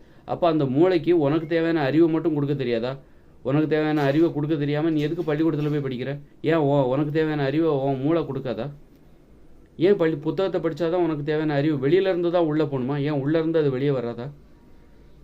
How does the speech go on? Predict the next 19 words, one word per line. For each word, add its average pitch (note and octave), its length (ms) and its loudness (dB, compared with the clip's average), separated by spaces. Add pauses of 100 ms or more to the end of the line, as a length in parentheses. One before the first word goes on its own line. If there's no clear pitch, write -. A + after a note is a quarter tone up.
(1400)
வரும். A#2+ 340 -2
அப்போ F#3 380 -6 (260)
அது B2 220 -2
இயற்கையான E3 500 0
அறிவு C#3+ 240 2
தான். C#3 160 -2
இது A#2 260 -2
செயற்கையான E3+ 480 0
அறிவு, C3 360 -6 (140)
புத்தகத்தை C#3+ 400 -2
படிச்சு B2 280 -8
ப-, A2+ 160 -2
அது A2+ 240 -4
இயற்கையான E3 520 0
அறிவு D3+ 440 0
உனக்குள்ளே E3 400 0
இருக்குது. A2 280 -10 (680)
அதை C3 260 2
பெறணும்னா, B2+ 720 0